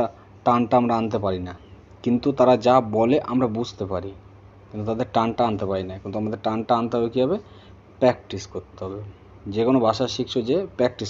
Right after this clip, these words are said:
করতে হবে। যেমন এখন ঠান্ডা মাথায় যদি দেখা হয় মঙ্গলবার, মঙ্গলবার কী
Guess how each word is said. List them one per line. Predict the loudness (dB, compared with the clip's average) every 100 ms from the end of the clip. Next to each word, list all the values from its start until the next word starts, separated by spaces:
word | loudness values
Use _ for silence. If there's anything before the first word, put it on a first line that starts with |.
| -8
করতে | -10 -8
হবে। | -10 -12 -20 -20 -20 -20 -20 -14 -4
যেমন | 0 2
এখন | 0 -2 -4
ঠান্ডা | 2 6 8 6
মাথায় | 6 4
যদি | 4 4 4
দেখা | 2 2 2
হয় | 2 -2 -4
মঙ্গলবার, | 0 4 6 6 6 2 -2 -10 -20 -14 -4
মঙ্গলবার | 0 4 4 6 2
কী | 0